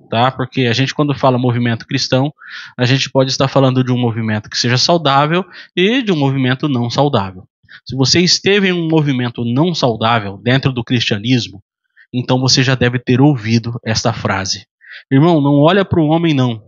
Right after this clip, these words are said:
olha para Jesus." E essa é uma conversa muito fiada, muito sem nexo. Quando a gente fala conversa fiada, é conversa que não produz, tá? Por quê?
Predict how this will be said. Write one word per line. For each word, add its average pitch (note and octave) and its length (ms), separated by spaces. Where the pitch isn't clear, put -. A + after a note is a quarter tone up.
olha C3+ 320
para A2+ 480
Jesus." G2+ 720
E G3+ 100
essa G3 240
é F3 40
uma D#3 120
conversa A#2 540
muito A2 640
fiada, G#2 600
muito A#2 600
sem F#2+ 300
nexo. A2 400
Quando C#4 160
a A3 40
gente F3+ 200
fala B2 220
conversa A2+ 520
fiada, A#2+ 520
é C3+ 40
conversa D#3 400
que C#3+ 100
não D3 140
produz, C3 680
tá? B2 280
Por A#3 140
quê? - 240